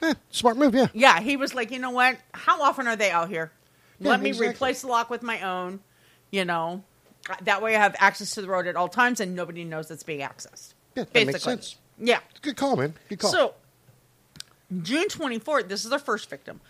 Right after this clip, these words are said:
Speaker 2: On June twenty-fourth, nineteen seventy-nine, Bittaker and Norris chose their first victim. She was a sixteen-year-old by the name of Lucinda Lynn Schaefer.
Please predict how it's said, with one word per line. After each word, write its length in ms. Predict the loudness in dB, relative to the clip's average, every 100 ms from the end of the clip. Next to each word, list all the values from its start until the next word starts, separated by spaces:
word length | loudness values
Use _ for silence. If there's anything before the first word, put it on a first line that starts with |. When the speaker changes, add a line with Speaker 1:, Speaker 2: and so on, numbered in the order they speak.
| -20 -20 -10
Speaker 2:
On 200 | -8 -8
June 240 | -8 -8
twenty-fourth, 800 | -8 -8 -10 -10 -2 2 2 -2 _ _
nineteen 500 | -10 -6 -6 -6 -8
seventy-nine, 840 | -6 -6 -6 -10 -8 -8 -8 -8 -14 -8
Bittaker 460 | -2 -2 -4 -6 -6 -6
and 280 | -6 -6 -6
Norris 480 | -4 -4 -4 -6 -10
chose 340 | -6 -4 -4
their 140 | -6
first 320 | -6 -8 -8 -6
victim. 380 | -6 -6 -8 -10 _ -20 _
She 220 | -14 -8
was 220 | -4 -2
a 100 | -4
sixteen-year-old 1400 | -6 -8 -8 -10 -8 -8 -8 -8 -10 -8 -4 0 0 0
by 120 | 0
the 140 | 0 -2
name 260 | -4 -6
of 160 | -8 -8
Lucinda 800 | -8 -8 -8 -6 -4 -2 -2 -4
Lynn 380 | -10 -8 -8 -10 _
Schaefer. 600 | -18 -8 -8 -6 -12 -14